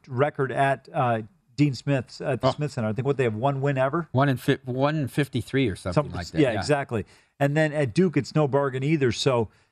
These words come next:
Speaker 1: this is gonna be another challenging game. I, I didn't play the, the spread in this one. Now the money line up to eight, uh, eight dollars here at DraftKings, but I thought if you're a money line parlay player, Duke would have been a play here today simply because at minus seven fifty, I would expect the Devils to win.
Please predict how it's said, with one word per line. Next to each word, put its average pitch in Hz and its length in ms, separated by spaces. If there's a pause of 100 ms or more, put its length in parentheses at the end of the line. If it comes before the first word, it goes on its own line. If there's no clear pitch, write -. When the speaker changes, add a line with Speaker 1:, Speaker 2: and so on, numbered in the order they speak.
(140)
Speaker 1:
this 175 180
is 170 60
gonna 165 160
be 151 100
another 151 240
challenging 143 500
game. 139 400 (100)
I, 147 180
I 165 60
didn't 175 180
play 180 220
the, 120 220 (220)
the 120 180
spread - 460
in 147 100
this 151 200
one. 139 120
Now 156 140
the 147 100
money 143 200
line 143 180
up - 120
to 135 80
eight, 127 200
uh, 156 120
eight 135 220
dollars 127 320
here 131 180
at 117 120
DraftKings, 127 580
but 120 180 (520)
I 151 40
thought 156 180
if - 80
you're 147 120
a 135 40
money 151 160
line 143 220
parlay 135 360
player, 123 540 (180)
Duke 135 200
would 123 60
have 110 60
been 117 120
a 101 40
play 117 300
here 107 240
today 107 360
simply 117 340
because 110 280
at 110 60
minus 113 240
seven 110 240
fifty, 107 320
I 107 60
would 110 120
expect 104 280
the 87 60
Devils 98 320
to 104 100
win. 95 200